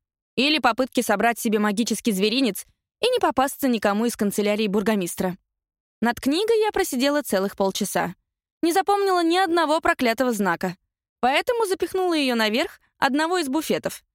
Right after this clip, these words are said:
привалила мешочком сухофруктов и, довольная собой, сбежала из кухни. «Лучше займусь уборкой. Потом найду Курта, пусть поможет с восстановлением схемы.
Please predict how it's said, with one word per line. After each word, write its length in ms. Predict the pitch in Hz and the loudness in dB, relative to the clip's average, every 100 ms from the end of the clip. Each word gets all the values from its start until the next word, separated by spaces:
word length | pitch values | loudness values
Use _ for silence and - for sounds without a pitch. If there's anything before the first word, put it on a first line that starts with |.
| _ _ _ - | _ _ _ -2
привалила 400 | 440 415 233 214 | 0 2 0 0
мешочком 540 | 233 - 196 - 220 | -2 -2 -4 -2 -4
сухофруктов 680 | 254 320 330 494 - 466 - _ _ _ | -2 -4 -2 -2 -2 -4 -6 _ _ _
и, 80 | 254 | -2
довольная 600 | 190 180 185 190 160 143 | 2 2 2 0 0 -2
собой, 400 | - 190 190 330 494 453 | -4 -4 -2 0 0 0
сбежала 480 | 254 240 190 208 294 | 0 0 0 0 -2
из 120 | 277 | -2
кухни. 420 | 156 - - 170 _ _ _ _ _ _ - | -6 -4 -6 -8 _ _ _ _ _ _ -2
«Лучше 360 | 440 480 370 | -2 0 -2
займусь 400 | 294 269 269 247 | 0 0 0 -2
уборкой. 520 | 240 180 156 185 170 - _ _ _ _ - | 0 0 -2 -4 -6 -8 _ _ _ _ -4
Потом 320 | 233 247 240 | -2 0 0
найду 360 | 226 208 220 - | 0 0 -2 -4
Курта, 520 | - 196 170 269 339 - _ _ _ | -4 -2 0 -2 -2 -4 _ _ _
пусть 180 | 508 - | -4 0
поможет 400 | 415 381 320 - | 0 0 -2 -4
с 40 | |
восстановлением 720 | 302 - 311 294 285 269 269 | -6 -2 -2 0 0 0 -2
схемы. 440 | - 190 165 175 | -4 -4 -4 -4